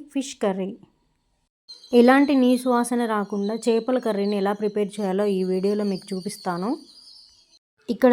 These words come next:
నేను తీసుకున్న చేప బంగారు తీగ, ఇది ముక్కలుగా కట్ చేసుకొని ఉప్పుతో చేపలన్నీ నీట్‌గా క్లీన్ చేసుకున్న తర్వాత ఫ్రెష్ వాటర్‌లో మళ్ళీ ఒకసారి ఈ విధంగా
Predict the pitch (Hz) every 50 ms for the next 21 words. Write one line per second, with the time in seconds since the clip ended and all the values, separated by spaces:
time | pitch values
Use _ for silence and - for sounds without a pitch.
0 | 247 233 233 240 254 262 254 262 269 269 269 - - 269 277 269 269 247 220 208
1 | 214 240 202 202 208 208 214 214 214 196 - 202 190 185 220 247 262 233 226 208
2 | 196 214 208 202 202 208 - 226 226 220 240 240 240 226 196 - - 214 208 -
3 | - - 196 196 - _ _ _ _ _ _ _ _ 254 233 - - 277 - 302
4 | 302 277 - 269 226 220 - 240 240 240 233 226 226 233 220 214 214 220 202 233
5 | 220 233 226 226 233 214 214 214 202 226 208 208 208 - 214 202 190 196 196 190
6 | 185 185 190 190 185 - 226 277 302 320 277 - - - 226 220 214 - - 254
7 | 247 233 220 202 190 214 202 208 214 220 214 202 190 190 208 214 208 202 - -
8 | 214 196 190 185 180 180 170 190 185 190 190 196 226